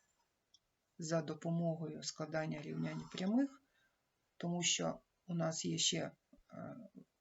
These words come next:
розв'язана задача подібна через вектори, тобто за допомогою векторів. Успіхів!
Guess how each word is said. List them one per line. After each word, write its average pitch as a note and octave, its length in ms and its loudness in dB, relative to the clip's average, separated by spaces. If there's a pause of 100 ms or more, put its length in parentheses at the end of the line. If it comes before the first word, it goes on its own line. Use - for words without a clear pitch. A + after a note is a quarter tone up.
(320)
розв'язана D#3+ 680 0
задача A3+ 440 2
подібна G3 580 2 (520)
через - 760 2 (520)
вектори, E3 680 0
тобто E3 240 -6
за F3+ 200 2
допомогою E3+ 680 0
векторів. - 540 -8 (4000)
Успіхів! - 760 -2